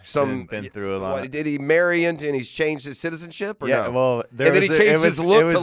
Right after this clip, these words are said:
Speaker 1: look
Speaker 2: kind
Speaker 1: like
Speaker 2: of,
Speaker 1: it?
Speaker 2: it was kind of funny. Nah, he, uh, okay.
Speaker 1: He did change his look to look like it. He did too. He looks like a, like a
Speaker 2: For
Speaker 1: Vladimir.
Speaker 2: me, I've, I've, uh, Rory, s-, you'll hear it. He is,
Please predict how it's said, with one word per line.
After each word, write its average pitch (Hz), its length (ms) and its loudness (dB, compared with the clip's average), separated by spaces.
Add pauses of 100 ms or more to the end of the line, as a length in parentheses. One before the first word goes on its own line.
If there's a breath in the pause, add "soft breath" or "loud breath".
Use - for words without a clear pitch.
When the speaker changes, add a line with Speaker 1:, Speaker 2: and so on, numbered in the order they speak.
Speaker 1:
look 196 80 2
Speaker 2:
kind 170 140 4
Speaker 1:
like - 140 4
Speaker 2:
of, 156 60 0
Speaker 1:
it? - 220 -6
Speaker 2:
it 135 140 0
was 139 180 -6
kind 143 240 -8
of 123 80 -12
funny. 131 420 -6
Nah, 110 300 -6
he, 143 300 -6
uh, 143 140 -2 (120)
okay. 117 340 -6
Speaker 1:
He 156 120 -2
did 220 220 2
change 185 260 -2
his 139 160 -6
look 147 140 -6
to 139 80 -2
look 135 200 -4
like 104 220 -6
it. 90 100 -12
He 110 80 -10
did 135 260 -2
too. 117 240 -4
He 104 100 -6
looks 131 200 -6
like 131 160 -6
a, 117 80 -12 (140)
like 107 180 -8
a 98 160 -8
Speaker 2:
For - 80 -2
Speaker 1:
Vladimir. 156 520 2
Speaker 2:
me, - 60 -16
I've, 123 320 0
I've, 110 360 -4 (120)
uh, 98 340 -4 (180)
Rory, 120 500 -2 (260)
s-, - 160 -20 (180)
you'll 110 280 -8
hear 113 220 -4
it. 98 380 -12
He 135 200 -10
is, 113 360 -8